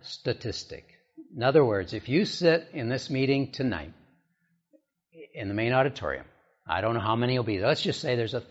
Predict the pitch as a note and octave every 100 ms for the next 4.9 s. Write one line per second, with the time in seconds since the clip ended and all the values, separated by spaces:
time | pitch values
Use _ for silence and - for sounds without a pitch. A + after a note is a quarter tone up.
0 | - A2+ A#2 B2+ B2 B2 B2+ A2+ F#2+ F#2
1 | C#2 B1+ - _ _ _ - - C3 -
2 | D3+ - A2+ G2+ G#2 - D3 A#2+ A2+ G#2
3 | G2 F2 E2+ C#2+ C#2+ - - - - E2
4 | E2 - F#2+ - G#2+ E2 - - -